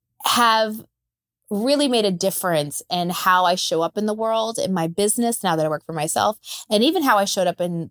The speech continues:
the world during my last job where I worked for others. I really relied on these three kind of qualities or skill sets to help me succeed.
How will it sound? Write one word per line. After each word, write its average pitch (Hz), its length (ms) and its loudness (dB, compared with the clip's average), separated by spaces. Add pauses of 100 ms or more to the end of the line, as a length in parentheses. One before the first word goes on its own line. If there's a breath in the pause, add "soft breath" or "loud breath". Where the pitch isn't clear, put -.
the 170 80 -2
world 160 460 0 (160)
during 170 240 0
my 147 160 2
last 147 440 2
job 156 360 2
where 147 160 -2
I - 20 0
worked 139 300 -8
for - 160 -4
others. - 560 -4
I 226 100 4
really 311 320 0
relied 185 520 2
on 165 220 -2
these 160 260 -4
three 226 720 -2 (220)
kind 196 200 2
of 170 100 -2
qualities 233 1160 0
or 147 460 -2
skill 196 560 2
sets - 540 0
to 226 120 -2
help 190 360 0
me 180 140 -2
succeed. - 640 -6